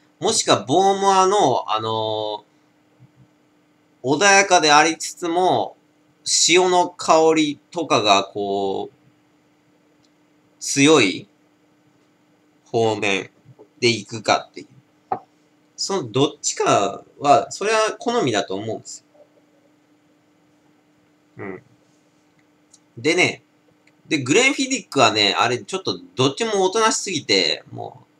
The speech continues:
う、お-、どっちもっていうか、もうそもそも潮の香りもしねえし、潮の香りが皆無なんで、で、あの、ス-、スモーキーさもほぼないですね。うん。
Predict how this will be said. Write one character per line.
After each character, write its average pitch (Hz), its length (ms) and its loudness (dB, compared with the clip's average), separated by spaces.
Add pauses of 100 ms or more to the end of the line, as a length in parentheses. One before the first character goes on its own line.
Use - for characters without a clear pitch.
(400)
う、 113 220 -8
お-、 - 20 -10
ど 135 200 -4
っ - 40 -18
ち - 120 -8
も 247 120 -6
っ 269 40 -12
て 156 100 -2
い 135 80 4
う - 40 -4
か、 98 160 -2
も 190 100 -8
う - 20 -10
そ 233 160 -4
も 247 80 -8
そ 143 80 -8
も 107 80 -8
潮 208 280 -2
の 240 100 -4
香 226 200 0
り 208 80 -4
も 208 80 -4
し 190 160 -2
ね 190 120 2
え - 20 0
し、 - 420 -8 (640)
潮 226 320 -4
の 247 100 -2
香 220 220 0
り 202 80 0
が 196 140 -2
皆 208 320 2
無 117 80 -4
な 95 180 -2
ん 90 100 -10
で、 95 360 -4 (1200)
で、 170 640 -2 (800)
あ 127 160 -4
の、 120 340 -2
ス-、 - 460 -8 (320)
ス - 300 -8
モ 214 220 0
ー 214 40 -12
キ 214 160 -6
ー - 40 -4
さ 214 120 -2
も 120 140 -2
ほ - 360 0
ぼ 208 120 2
な 120 180 2
い 104 60 -2
で 90 100 -8
す - 100 -14
ね。 117 200 -8 (1600)
う 110 80 -12
ん。 101 240 -12